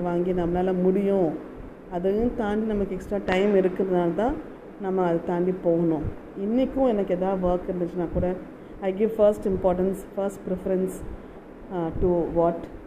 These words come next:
is needed at home. So, வீட்டில் என்ன முக்கியமோ அதை பண்ணிட்டு தான், அதை தாண்டி தான் நான் வெளியே, வெளியே எந்த ஒரு விஷயத்துக்காக வேண்டி நான் ஸ்பெண்ட்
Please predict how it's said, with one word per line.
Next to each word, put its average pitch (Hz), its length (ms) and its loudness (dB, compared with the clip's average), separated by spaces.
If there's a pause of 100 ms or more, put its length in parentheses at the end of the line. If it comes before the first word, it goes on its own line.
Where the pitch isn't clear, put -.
(100)
is 180 100 -8 (100)
needed 185 280 4
at - 160 -6
home. 165 200 0 (320)
So, - 60 -6 (160)
வீட்டில் 226 300 0 (560)
என்ன 180 260 0
முக்கியமோ 185 400 -2
அதை 170 140 0 (120)
பண்ணிட்டு 214 340 0
தான், 233 220 0 (400)
அதை 180 240 0
தாண்டி 196 280 0
தான் 226 200 2
நான் 185 220 2
வெளியே, 180 280 4 (280)
வெளியே 196 280 2
எந்த 220 380 2 (160)
ஒரு 190 160 0
விஷயத்துக்காக 180 480 -4
வேண்டி 180 260 0
நான் 160 140 -2
ஸ்பெண்ட் 175 280 0